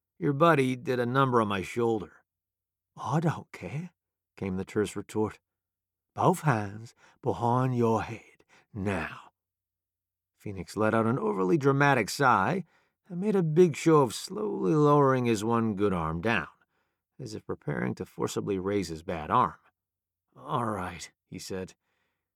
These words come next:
He stared down at the crossbow bolt in his thigh. This was gonna hurt. "Both hands."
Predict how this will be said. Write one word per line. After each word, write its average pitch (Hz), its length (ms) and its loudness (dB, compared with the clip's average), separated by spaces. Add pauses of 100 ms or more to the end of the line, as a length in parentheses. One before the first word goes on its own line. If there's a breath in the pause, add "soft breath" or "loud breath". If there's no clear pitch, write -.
(220)
He 156 100 -8
stared 180 380 2
down 165 180 6
at 156 80 4
the - 80 0
crossbow 131 480 4
bolt 107 340 -2
in 87 60 -8
his 80 160 -16
thigh. 95 500 -4 (800)
This 123 320 -12
was 95 160 -18
gonna 104 280 -8
hurt. 127 520 -4 (1000)
"Both 135 640 0
hands." 104 800 -10